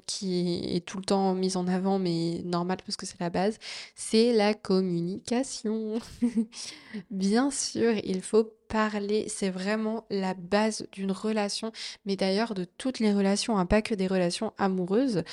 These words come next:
Euh... d'ailleurs, en fait, je suis en train de me rendre compte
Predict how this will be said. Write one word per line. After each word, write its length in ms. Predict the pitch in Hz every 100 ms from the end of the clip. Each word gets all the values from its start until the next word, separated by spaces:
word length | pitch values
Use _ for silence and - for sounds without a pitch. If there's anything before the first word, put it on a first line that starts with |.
| - - - -
Euh... 460 | 85 - 82 95 50 50 - - - - - - -
d'ailleurs, 420 | 202 202 214 226
en 80 | 175
fait, 200 | 208 -
je 60 |
suis 140 | - 180
en 60 |
train 180 | 170 220
de 60 | 233
me 80 | 190
rendre 260 | - 196
compte 400 | - 190 247 -